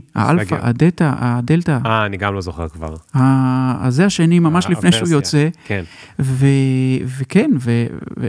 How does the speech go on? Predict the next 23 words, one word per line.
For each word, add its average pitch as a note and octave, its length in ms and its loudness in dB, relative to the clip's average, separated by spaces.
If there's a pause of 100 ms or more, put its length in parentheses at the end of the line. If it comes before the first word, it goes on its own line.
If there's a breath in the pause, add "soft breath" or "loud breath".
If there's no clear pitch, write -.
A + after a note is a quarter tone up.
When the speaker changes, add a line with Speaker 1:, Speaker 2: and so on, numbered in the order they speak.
(120)
Speaker 1:
ואנשים A#2+ 460 0
לא C#3 60 4
הבינו. C#3 440 2 (640 loud breath)
אה, A#2+ 180 2
גם A#2+ 140 6
ההורים E3 220 4
שלי C#4+ 120 -4
חשבו G3 300 0
ש-, A#3+ 100 -2 (300)
"טוב, C#4 200 -6
אולי C#3 220 -2 (360)
אני A3 140 2
עובר D#3 240 0
איזושהי D3+ 360 0
אפיזודה C#3 560 0
וזה B2+ 200 -4
יחלוף", C3+ 520 0 (340 loud breath)
אבל D3 220 2 (140)
דווקא F#3 500 0
הסביבה C#3 360 -2
הקרובה, C#3 260 -2
המשפחה C3 320 0
הקרובה, C3 260 0